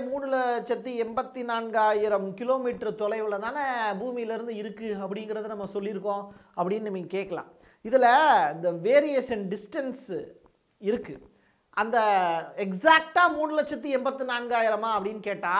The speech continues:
அறிவியல் அறிஞர்களுக்கே தெரியாது, ஒரு தோராயமா சொல்றாங்க. அப்போ இந்த reflector மூலியமா இப்போ நிலவுல விக்ரம் lander நின்றுகிட்டு இருக்கு. அப்போ இங்கிருந்து பெங்களூர்ல இருந்து இஸ்ரோ மையத்துல இருந்து reflector மூலியமா அந்த லேசர் ஒளிக்கற்றை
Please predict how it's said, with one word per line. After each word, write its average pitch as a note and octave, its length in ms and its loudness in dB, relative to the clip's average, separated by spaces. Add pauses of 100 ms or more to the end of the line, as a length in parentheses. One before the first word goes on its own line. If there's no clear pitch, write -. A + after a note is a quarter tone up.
(140)
அறிவியல் A#3 380 0
அறிஞர்களுக்கே G3 680 -4
தெரியாது, D3 320 -8 (200)
ஒரு D#3 180 -14
தோராயமா B3 520 4 (120)
சொல்றாங்க. G#3 360 -2 (580)
அப்போ C4 200 0
இந்த B3+ 180 2
reflector D#4+ 480 2 (120)
மூலியமா A3+ 320 0 (180)
இப்போ E3 160 -8 (160)
நிலவுல C4+ 400 2 (640)
விக்ரம் A#3+ 380 0
lander G#3+ 320 0
நின்றுகிட்டு A3 380 -4
இருக்கு. C#3 200 -8 (1120)
அப்போ F#3+ 180 2 (640)
இங்கிருந்து C#4+ 420 4 (120)
பெங்களூர்ல C#4 580 0
இருந்து B3 200 -4 (120)
இஸ்ரோ B3+ 300 0
மையத்துல A#3+ 400 0 (100)
இருந்து F3 300 -2 (500)
reflector B3+ 500 0 (120)
மூலியமா A#3+ 440 -2 (380)
அந்த G#3 120 -4 (100)
லேசர் C4+ 340 2
ஒளிக்கற்றை A#3 440 -2